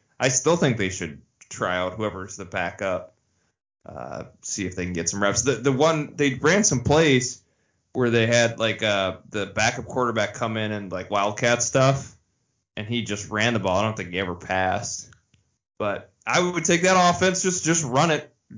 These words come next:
you know, constant, uh, wildcat formation and run it. Although Trey Potts, his, uh, situation's a little scary. I don't know if you saw that.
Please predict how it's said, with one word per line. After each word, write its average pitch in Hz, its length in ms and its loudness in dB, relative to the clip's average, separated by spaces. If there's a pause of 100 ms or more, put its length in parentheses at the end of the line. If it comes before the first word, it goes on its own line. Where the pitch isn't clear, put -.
you 120 120 -6
know, 113 220 -6 (520)
constant, 120 600 -2 (760)
uh, 92 520 -8
wildcat 117 500 0
formation 101 500 -4
and 95 200 -6
run 98 200 0
it. 95 180 -6 (560)
Although 135 320 4
Trey 151 300 2
Potts, 165 360 4
his, 139 220 0
uh, 113 240 0
situation's 113 760 -8
a 110 40 -6
little 107 160 -2
scary. 110 400 2
I 110 40 4
don't 110 100 0
know 107 60 -6
if 107 80 -16
you 98 60 -14
saw 110 260 -2
that. 110 420 -2